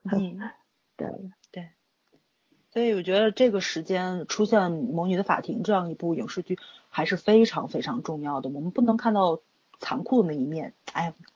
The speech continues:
Speaker 1: 那天看一句话，我觉得说得特别好，叫什么来着？叫做那个，呃，我们可以不原谅，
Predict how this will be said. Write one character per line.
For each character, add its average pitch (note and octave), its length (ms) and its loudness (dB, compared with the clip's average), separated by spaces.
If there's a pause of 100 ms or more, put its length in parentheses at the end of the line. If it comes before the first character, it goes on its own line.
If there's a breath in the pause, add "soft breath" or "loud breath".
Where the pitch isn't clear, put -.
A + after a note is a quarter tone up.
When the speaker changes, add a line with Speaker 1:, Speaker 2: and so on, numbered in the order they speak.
(180)
Speaker 1:
那 B3 100 8
天 A3+ 120 8
看 A#3 180 4
一 - 20 4
句 A3 120 0
话， A3+ 140 4
我 - 60 4
觉 F3 120 -4
得 G3 40 0
说 C4+ 200 0
得 - 40 -6
特 D4+ 80 4
别 - 120 2
好， - 260 -10 (400)
叫 G#3+ 140 -2
什 - 160 -4
么 G3+ 100 0
来 - 180 0
着？ C#3+ 160 -6
叫 D#3+ 160 -6
做 C#3+ 200 -6
那 D3+ 160 -10
个， - 340 -10 (560)
呃， D3+ 760 -2 (400)
我 D#3 80 -6
们 E3+ 160 0
可 A#3+ 140 4
以 A3+ 80 12
不 G#3+ 160 6
原 D3 240 6
谅， G3+ 320 6